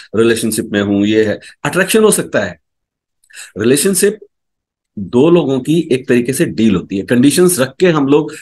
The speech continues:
कोई भी रिलेशनशिप बनाते हैं। आप मुझे ये दोगे, मैं आपको वो दूंगा, आप ये करोगे, मैं आपके लिए वो करूंगा। ऐसी डील जैसी कि हम बिजनेस पार्टनरशिप में करते हैं। जितने भी रिलेशनशिप आप देख लो, कोई भी रिलेशनशिप उठा के देख लो,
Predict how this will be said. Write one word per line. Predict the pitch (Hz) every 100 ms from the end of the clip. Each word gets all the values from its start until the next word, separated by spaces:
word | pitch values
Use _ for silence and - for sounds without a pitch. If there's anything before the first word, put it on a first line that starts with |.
| _
कोई | 196 202
भी | 180
रिलेशनशिप | 156 147 139 147 - _ _ _ _
बनाते | 107 101 87 90
हैं। | - - _ _ _ _ _ _ _ - - -
आप | 131 156
मुझे | 151 147
ये | 127 147
दोगे, | 160 185
मैं | 151 135
आपको | 127 - 117
वो | 90
दूंगा, | 85 71 - _ _ _ -
आप | 135 135
ये | 127
करोगे, | 135 147 151 175 180 - _ _ _ _ 107
मैं | 123
आपके | 117 -
लिए | 104 98
वो | 78
करूंगा। | 80 73 69 - _ _ _ _ _ _ - - _ -
ऐसी | 127 170
डील | 147 156 139
जैसी | 131 143
कि | 139
हम | 147 147 143 98
बिजनेस | 113 113 135
पार्टनरशिप | - 110 113 131 135 139
में | 139
करते | 127 139
हैं। | 147 - -
जितने | 175 185 240
भी | 220
रिलेशनशिप | 170 156 151 143 139
आप | 180 110
देख | 123 123
लो, | 113
कोई | 185 196
भी | 175
रिलेशनशिप | 147 127 131 127 127
उठा | 123
के | 113 120
देख | 110 113
लो, | 156